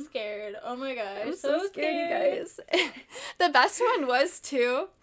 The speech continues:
Speaker 2: I went to <laughs> go get my wisdom teeth out shortly after this. I got my wisdom teeth, like, out on a Mercury retrograde, and you're not supposed to get surgery done in a Mercury retrograde,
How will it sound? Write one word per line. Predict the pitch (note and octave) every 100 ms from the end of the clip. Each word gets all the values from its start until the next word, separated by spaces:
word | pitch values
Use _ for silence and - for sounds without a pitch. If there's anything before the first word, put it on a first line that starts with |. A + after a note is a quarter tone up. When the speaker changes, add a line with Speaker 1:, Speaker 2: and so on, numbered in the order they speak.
| - - _ -
Speaker 2:
I | B3+
went | C4 C4+
to | E4+
<laughs> | -
go | D#4+
get | F4+
my | F4 B3+
wisdom | A#3 B3+ C#4+ C#4+
teeth | D4+ C#4+
out | - C#3+
shortly | - A3+ A#3 C#4
after | A#3 F#3+ - B3+ D4 D#4+ D4
this. | E4 F#4+ - - _ - - _
I | -
got | B3 C#4
my | G4+ F4+
wisdom | D4+ D4+ D#4+
teeth, | D#4 C#4+ _ _ _ -
like, | B3 A#3 A3+
out | A3 A3 A3+ - -
on | A3 A3 A3+ A3 -
a | A#3
Mercury | A3 G#3 C#4+
retrograde, | A3+ G3+ G#3+ A3+ B3+ C#4
and | A3 G#3+ G#3+
you're | G#3+
not | G#3 A#3
supposed | - E4+
to | F4
get | F4 -
surgery | G#3 G3+ G#3+ A3+
done | G#3+ G#3
in | G3+
a |
Mercury | G3 G3+ G#3
retrograde, | F3+ E3+ A3+ A#3+ B3+